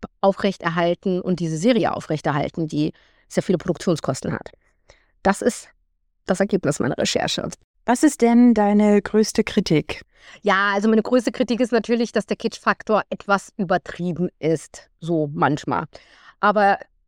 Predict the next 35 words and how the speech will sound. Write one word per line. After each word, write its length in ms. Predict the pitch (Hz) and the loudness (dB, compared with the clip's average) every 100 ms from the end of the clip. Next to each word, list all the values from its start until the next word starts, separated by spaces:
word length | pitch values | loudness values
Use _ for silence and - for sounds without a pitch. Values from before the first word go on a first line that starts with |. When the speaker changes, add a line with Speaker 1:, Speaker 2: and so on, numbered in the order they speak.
| _ | _
Speaker 1:
ich 140 | 226 | 0
muss 180 | 202 240 | 2 2
ganz 240 | 233 247 - | 2 -2 0
ehrlich 320 | 196 214 196 | 0 0 0
sein, 440 | 208 175 185 208 - _ _ _ - | 0 2 2 0 -4 _ _ _ -6
es 160 | 208 | -4
gab 260 | - 254 - | 0 0 2
schon 160 | 294 | 0
Punkte, 540 | 254 269 269 262 247 254 _ _ _ _ - | 2 2 0 0 0 0 _ _ _ _ -2
die 100 | 226 | 0
so 120 | 214 | -2
krass 320 | - 262 262 | -2 -2 0
an 120 | - | 0
der 100 | 240 | 0
Schwelle 380 | 220 240 240 220 | 0 2 2 2
waren, 280 | 190 185 214 | 2 2 0
dass 120 | 202 | -2
ich 80 | 208 | -4
gedacht 280 | 208 214 233 | -2 -2 -2
habe, 100 | - | -2
„Oh, 480 | 220 240 262 233 175 | 0 2 2 2 0
jetzt 640 | 180 185 - - 214 - | -2 -4 -4 -4 -6 -8
tut's 180 | 233 220 | -10 -4
mir 100 | 214 | -4
langsam 300 | 196 233 226 | 0 0 0
weh, 140 | 226 | 0
es 100 | 240 | 0
ist 120 | 226 | 0
ein 160 | 233 233 | -2 -2
bisschen 260 | 233 247 233 | -2 -2 -2
too 160 | 233 | 0
much.“ 220 | 214 226 - - - - | 2 0 -2 -16 -18 -4
Aber 260 | 247 196 | 0 0
irgendwie 680 | 254 269 294 - - 247 226 | 2 2 2 -2 -2 0 0
verzeiht, 560 | 220 247 214 226 214 214 | -2 -2 -2 0 0 0